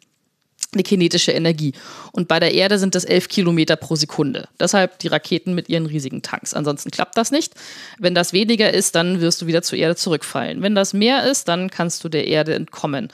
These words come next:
Und das, genau das Gleiche gilt für die Galaxien. Wenn die so schnell sind, dass sie quasi die,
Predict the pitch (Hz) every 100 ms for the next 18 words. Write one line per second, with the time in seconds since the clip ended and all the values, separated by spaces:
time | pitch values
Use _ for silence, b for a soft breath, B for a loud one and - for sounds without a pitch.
0 | B B B - 180 175 - 165 175 -
1 | 147 190 202 160 180 196 196 180 165 165
2 | 160 - 190 151 135 156 170 160 165 B
3 | B B - 175 190 247 285 277 - -
4 | - 180 202 214 202 180 175 180 170 165
5 | 156 147 139 135